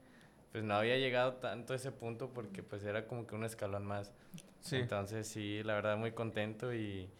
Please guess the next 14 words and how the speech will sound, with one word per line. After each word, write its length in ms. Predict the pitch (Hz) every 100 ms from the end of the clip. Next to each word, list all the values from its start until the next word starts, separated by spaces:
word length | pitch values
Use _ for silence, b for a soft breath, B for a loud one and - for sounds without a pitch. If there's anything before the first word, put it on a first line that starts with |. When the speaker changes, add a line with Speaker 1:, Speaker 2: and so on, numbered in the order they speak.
| B B B - -
Speaker 1:
y, 120 | 98
por 100 | 120
ejemplo, 160 | 110 117
en 80 |
ese 180 | 113 131
torneo, 680 | 139 139 127 135 156 160 160 -
Speaker 2:
Ujú. 120 | 131
Speaker 1:
eh, 140 | 107 104
de 380 | 104 98 98
mi 180 | 98 101
coach 340 | - 107 110 131
y 60 |
mi 60 | 120
entrenador, 420 | 113 101 101 107